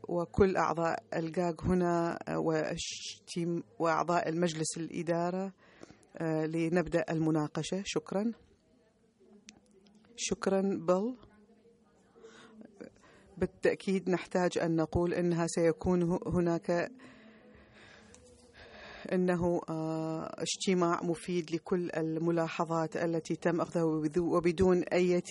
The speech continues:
تأخيرات لأجل، آه، نسف-، نف-، نفسح المجال الآن لهذر رئيسة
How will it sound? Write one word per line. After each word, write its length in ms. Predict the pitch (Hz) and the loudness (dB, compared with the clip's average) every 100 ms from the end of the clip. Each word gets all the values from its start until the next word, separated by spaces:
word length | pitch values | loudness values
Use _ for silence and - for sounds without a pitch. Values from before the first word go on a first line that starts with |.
| 185 175 - | -4 -4 -2
تأخيرات 720 | - - - 170 165 165 165 180 175 170 - - - - - | -2 -2 0 2 4 2 2 2 2 0 -8 -20 -20 -20 -6
لأجل، 760 | 165 147 165 165 175 175 170 165 | -4 0 0 2 2 2 0 2
آه، 960 | 160 156 156 156 - 160 156 - - - - - | 2 2 0 -2 -4 -4 -2 -4 -8 -12 -12 -2
نسف-، 380 | 175 - - - | -2 -2 -6 -4
نف-، 300 | 185 175 - | -4 -6 -4
نفسح 260 | 196 - 196 | -4 -2 0
المجال 380 | 175 170 185 170 | 2 4 4 4
الآن 320 | 170 170 175 | 2 2 4
لهذر 580 | 170 160 180 180 202 226 - - | 2 2 2 4 2 0 -4 -2
رئيسة 360 | 139 165 175 | 0 0 -2